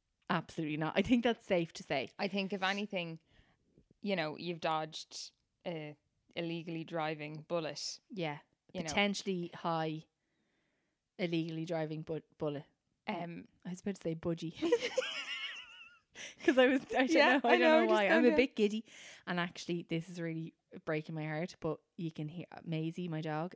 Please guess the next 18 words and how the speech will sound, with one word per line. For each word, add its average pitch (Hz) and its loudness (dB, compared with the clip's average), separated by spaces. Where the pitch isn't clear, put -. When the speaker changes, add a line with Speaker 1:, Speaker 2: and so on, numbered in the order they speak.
Speaker 1:
is 156 -8
at - -10
the 156 -10
door 156 -2
of 151 -6
the 160 -8
room 156 -4
that 170 -6
we're 185 -6
currently 190 -4
in, 190 -4
and 156 -10
she's 151 -12
crying 143 -8
because 151 0
she 170 -4
hasn't 156 -4
seen 151 -6